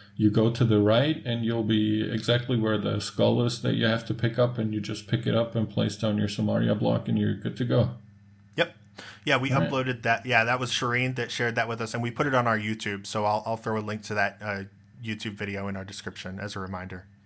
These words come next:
Speaker 1: Yeah,
Speaker 2: It's
Speaker 1: so
Speaker 2: totally awesome.
Speaker 1: Yeah, it's really nice and really quick and also extremely consistent. And usually you're not too bothered by the, by the fire shooters, which are really the main problem in the room, I'd say, because once you mess up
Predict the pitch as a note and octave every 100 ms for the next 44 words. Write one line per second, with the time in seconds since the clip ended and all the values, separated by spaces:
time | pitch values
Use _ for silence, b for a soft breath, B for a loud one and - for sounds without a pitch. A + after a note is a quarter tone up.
0 | - A2+ G2+ G2+ B2+ G#2 F#2 F#2+ F#2+ -
1 | - - A#2+ B2+ A#2+ A#2 - C#3 B2 A#2
2 | A2 A2+ G#2+ G#2+ G#2 G#2 G#2 A#2+ A2 -
3 | G#2+ G#2+ A2 - G#2 G#2 G2+ G2+ - A2+
4 | A2 G#2 G#2 G2+ G#2+ - A2 G#2 G#2+ G#2+
5 | A2 C#3+ E3 D#3+ C#3+ C3 B2 A#2+ B B
6 | B B A2+ A2+ A2 A2 G#2+ - - A#2+
7 | G#2 G#2 G#2 G#2 G#2 G#2 G#2 G#2 G2+ G2+
8 | G2+ G2+ G2+ - A#2 G#2+ - A2 G2+ -
9 | A2+ G2+ G#2 A2 G#2 G#2 G#2 G#2 G2+ G2
10 | G2 G2+ G#2 - A2 G#2+ G#2+ G#2+ G#2+ G#2+
11 | - - G#2 - G#2+ G#2+ G#2+ A#2 G#2+ A2+
12 | A#2 B2 A2+ - B2+ -